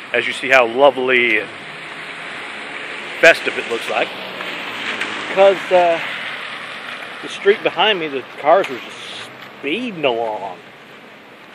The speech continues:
You know, like this. Like that's no-, not normal. But no, the cars just looked like they were going faster than usual. <coughs> Pardon me. But no, they were just speeding along. I thought,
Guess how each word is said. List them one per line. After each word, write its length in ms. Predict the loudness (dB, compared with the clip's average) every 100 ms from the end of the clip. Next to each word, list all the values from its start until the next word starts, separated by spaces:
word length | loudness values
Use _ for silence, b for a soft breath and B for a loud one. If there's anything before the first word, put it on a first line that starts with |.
| -20 -20 -20
You 80 | -14
know, 140 | -14 -14 -18 -20 -20 -20 -20 -16 -12
like 120 | -10
this. 320 | -10 -10 -14 -20 -20 -20 -20 -20 -20 -20 -18 -18 -20 -20 -20 -20 -20 -20 -20 -20 -20 -20 -20 -20 -20 -16
Like 100 | -8
that's 180 | -8 -8 -10
no-, 140 | -10 -10 -12
not 180 | -10 -10 -10
normal. 400 | -8 -8 -10 -18 -20 -20 -16
But 140 | -14
no, 240 | -8 -6 -6
the 80 | -10 -16 -12
cars 180 | -8 -6
just 160 | -8 -14
looked 100 | -14
like 100 | -12
they 60 | -10
were 100 | -8
going 220 | -8 -8
faster 380 | -4 -2 -2 -8
than 120 | -16 -16
usual. 220 | -16 -14 -16 -18 -20 -20 -20 -20 -20 -20 -20 -20 -20 -20 -20 -20 -18 -20 -20 -20 -20 -20 -20 -20 -18 -2
<coughs> 460 | 4 6 6 2 -2 -16 -16 -10
Pardon 200 | -10 -10
me. 100 | -16 -16 -20 -20 -20 -20 -20 -20 -20 -20 -20 -20 -16
But 100 | -10
no, 140 | -6
they 80 | -4
were 80 | -2
just 300 | -4 -10 -14
speeding 380 | -12 -6 -4 0
along. 400 | 0 2 0 -4
I 60 |
thought, 220 | -2 -2